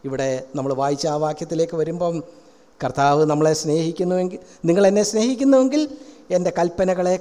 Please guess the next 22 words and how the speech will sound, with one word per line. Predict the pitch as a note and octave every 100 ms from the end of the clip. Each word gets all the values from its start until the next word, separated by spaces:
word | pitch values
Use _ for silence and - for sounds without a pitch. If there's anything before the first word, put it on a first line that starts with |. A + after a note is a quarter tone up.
| F#3
കാത്തുകൊള്ളും" | E3+ F3 G3 F#3+ F3 E3 - - - - _ _ - _ _ _ _ _ _ _ -
എന്ന് | C3 C3
പറയുന്നിടത്ത് | C#3 C3 D#3 D3+ D3+ D#3 C3+ - - - _ _ -
വേറൊരു | B2 C3 D3 D3
വാക്യത്തിൽ, | C#3+ C#3+ - E3 D#3+ D3+
ഈ | - D3 C#3+
വാക്യത്തെ | C#3 C#3+ E3 E3 D3+
തന്നെ | D#3 E3
ഞാൻ, | D3+ D#3 D3+ - - _ _ -
ആ, | C#3
മറ്റൊരു | C3 D3 - G3
വേർഷനിൽ | F#3+ - E3 D#3 - D3+ D3
ഇങ്ങനെ | C#3 F#3
കേട്ടിട്ടുണ്ട്, | E3 D#3+ E3 D3 A#2+ A#2+ - - _ _ -
"നിങ്ങൾ | C3 C3 D3+
എന്നെ | D3 D#3
സ്നേഹിക്കുന്നെങ്കിൽ | D#3 D3 C#3+ D3 D#3 D3+ D#3 D#3 E3+ E3+ D#3+ - _ _ _ _ -
എൻ്റെ | C3+ C#3 C#3+ C#3+ C3+
കൽപ്പനകളെ | C3+ C3+ D#3 D3+ D3+ D3+ D3+ D3+
കാത്തുകൊള്ളുവാൻ | C3+ B2+ C#3+ - D#3 D#3 D#3+ E3 F3+ G#3+ - - _ _ -
ഞാൻ | C#3 C#3 D#3 D3
ഇടയാക്കും." | C#3 D3 B2+ B2+ -